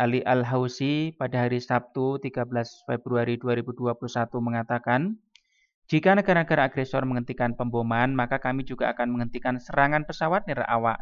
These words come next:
dan rudal." Masalahnya, sampai sekarang pesawat Amerika,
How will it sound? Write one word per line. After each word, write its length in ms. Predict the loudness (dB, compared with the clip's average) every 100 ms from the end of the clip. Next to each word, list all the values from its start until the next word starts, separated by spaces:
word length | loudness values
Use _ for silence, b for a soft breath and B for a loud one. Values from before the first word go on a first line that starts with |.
| -4 2
dan 240 | 2 2 -4 -6
rudal." 560 | -2 6 8 6 0 -12 -16 -20 _ _ _ _ _ _ -6 4
Masalahnya, 400 | 6 8 6 6
sampai 320 | 2 2 2
sekarang 480 | 2 4 6 4 2
pesawat 400 | 0 2 2 0
Amerika, 640 | -2 -2 -2 2 2 2